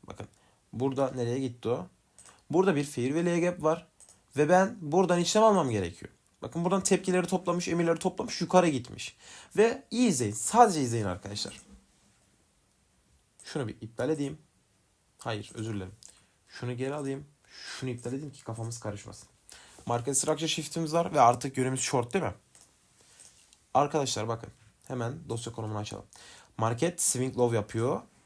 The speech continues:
Emirleri topladıktan sonra burada emirler vardı. Çıkıyor. Bir düzeltme yapıyor order bloktan. Ve tekrardan yukarıya çıkıyor. Ama bakın, çok dikkatli bakın.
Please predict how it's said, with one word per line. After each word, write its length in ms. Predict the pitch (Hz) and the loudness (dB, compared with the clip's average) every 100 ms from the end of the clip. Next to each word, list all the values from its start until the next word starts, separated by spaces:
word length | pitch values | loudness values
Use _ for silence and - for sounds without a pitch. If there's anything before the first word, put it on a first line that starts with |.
| _ _ - | _ _ -4
Emirleri 380 | 120 123 120 117 | 0 2 2 2
topladıktan 400 | 131 120 110 110 | -2 0 -2 -2
sonra 200 | 117 107 | -4 -2
burada 160 | 104 | -2
emirler 420 | 98 107 101 98 127 | -4 -2 0 0 2
vardı. 520 | 151 139 131 143 - _ _ _ _ _ _ | 2 2 0 -4 -8 _ _ _ _ _ _
Çıkıyor. 600 | - 180 160 123 120 196 - _ _ _ 190 | 0 0 2 0 0 -2 -10 _ _ _ 2
Bir 220 | 190 131 | 4 4
düzeltme 420 | 117 117 104 107 | 2 0 0 -2
yapıyor 400 | 104 - 156 180 | -2 0 0 2
order 360 | 151 139 120 110 | 4 4 2 -2
bloktan. 560 | 104 95 - 120 196 - _ _ _ - | -2 -4 -2 -2 -2 -8 _ _ _ -4
Ve 220 | 160 208 208 | 2 2 4
tekrardan 480 | 220 220 170 165 | 2 4 2 4
yukarıya 400 | 190 147 127 107 | 2 0 -2 -2
çıkıyor. 340 | - - - - - - | -4 -12 -14 -16 -14 4
Ama 200 | 202 226 | 4 6
bakın, 280 | 247 254 123 - - | 4 4 -4 -6 0
çok 280 | 247 262 | 0 0
dikkatli 420 | 190 - - - 135 | -6 -4 -6 -2 -4
bakın. 240 | 120 | -4